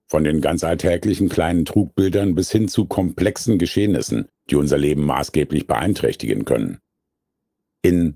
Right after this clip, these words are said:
Drachen, Doppelgänger und Dämonen beschreibt der bekannte britisch-amerikanische Neurologe Oliver Sacks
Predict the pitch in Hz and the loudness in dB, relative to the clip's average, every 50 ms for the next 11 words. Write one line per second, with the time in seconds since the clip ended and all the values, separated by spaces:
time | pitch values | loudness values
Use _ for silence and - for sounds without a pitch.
0 | - - 101 90 117 123 - 131 135 123 113 87 78 123 117 - - 117 98 92 | -4 -2 0 0 0 0 0 0 2 2 2 0 0 0 0 2 0 0 2 2
1 | 107 110 113 104 101 78 82 92 87 73 95 85 82 87 110 139 135 90 62 57 | 0 2 2 0 0 0 0 -2 0 0 0 0 2 2 2 0 0 0 -2 -4
2 | 53 50 - - 73 - - - 101 104 - - 104 87 87 85 - - 107 107 | -6 -6 -6 -6 -6 -4 -2 -2 -2 -2 0 0 0 2 0 0 0 0 -2 0
3 | 92 - 107 82 80 98 98 - - 101 - - - 95 95 87 92 85 - 85 | 0 0 0 2 2 0 0 0 0 -2 -2 -2 -2 0 0 0 0 0 0 -2
4 | 95 98 101 87 - 98 85 85 87 87 82 92 90 85 87 92 92 95 - - | 0 0 0 0 2 2 2 2 2 2 2 2 2 2 2 2 2 0 0 0
5 | 90 92 90 82 80 73 76 - - 101 101 95 - - - | 0 2 2 2 0 -2 -2 -2 0 0 0 -2 -4 -8 -12